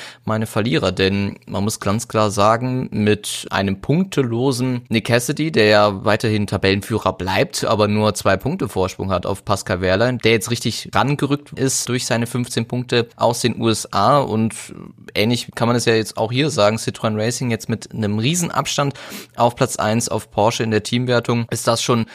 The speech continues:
ein richtiger Dämpfer aus ihrer Sicht. Und wie gesagt, beide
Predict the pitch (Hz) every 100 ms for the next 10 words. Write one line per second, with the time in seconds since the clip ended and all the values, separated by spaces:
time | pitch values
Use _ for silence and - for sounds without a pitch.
0 | - - 113 107 107 107 107 135 160 131
1 | 110 98 110 151 160 160 160 - 123 -
2 | 143 127 113 110 165 - 107 104 - 110
3 | 104 110 - - - 101 107 123